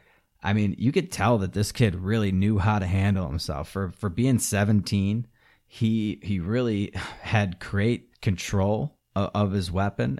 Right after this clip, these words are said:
and, and just, um, of his faculties. I mean, after getting cracked in the head with a skateboard, he, he get, you know, he, he rolls over, shoots that guy in the chest,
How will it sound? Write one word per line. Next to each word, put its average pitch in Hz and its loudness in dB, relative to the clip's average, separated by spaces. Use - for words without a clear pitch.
and, 101 -2
and 101 0
just, 107 -4
um, 95 -2
of 98 0
his 101 0
faculties. - -2
I 82 -8
mean, 98 0
after 117 0
getting 113 0
cracked 110 0
in 113 6
the 104 4
head 104 2
with 98 0
a 85 -4
skateboard, 92 -2
he, - -2
he 101 -2
get, 107 -2
you 101 2
know, 92 0
he, 101 0
he 98 -4
rolls 101 -2
over, 101 -2
shoots - -2
that 107 2
guy 104 4
in 101 2
the 87 -2
chest, 95 -2